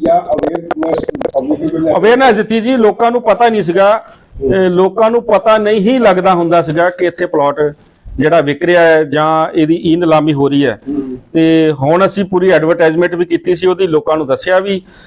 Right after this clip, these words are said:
Speaker 2: ਜਿਹੜੇ ਜਿਹੜੇ ਲੋਕ ਪ੍ਰਾਪਰਟੀਆਂ ਲੱਭਦੇ ਸਨ, ਸ਼ਹਿਰਾਂ ਦੇ ਪ੍ਰਾਪਰਟੀ ਡੀਲਰਾਂ ਨੂੰ ਅਸੀਂ ਦੱਸਿਆ, ਕੰਟੈਕਟ ਕੀਤਾ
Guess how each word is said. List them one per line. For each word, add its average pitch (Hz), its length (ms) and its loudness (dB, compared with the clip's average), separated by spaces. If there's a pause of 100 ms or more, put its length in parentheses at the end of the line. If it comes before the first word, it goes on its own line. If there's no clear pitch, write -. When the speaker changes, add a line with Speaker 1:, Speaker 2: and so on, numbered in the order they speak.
(140)
Speaker 2:
ਜਿਹੜੇ 160 220 0
ਜਿਹੜੇ 180 220 0
ਲੋਕ 175 400 2 (340)
ਪ੍ਰਾਪਰਟੀਆਂ 175 540 2
ਲੱਭਦੇ 165 300 2
ਸਨ, 175 180 -2
ਸ਼ਹਿਰਾਂ 170 320 0
ਦੇ 175 80 0
ਪ੍ਰਾਪਰਟੀ 160 360 -2
ਡੀਲਰਾਂ 160 340 2
ਨੂੰ 185 120 2
ਅਸੀਂ 185 160 -2
ਦੱਸਿਆ, 170 280 0
ਕੰਟੈਕਟ 165 360 -4
ਕੀਤਾ 165 320 -2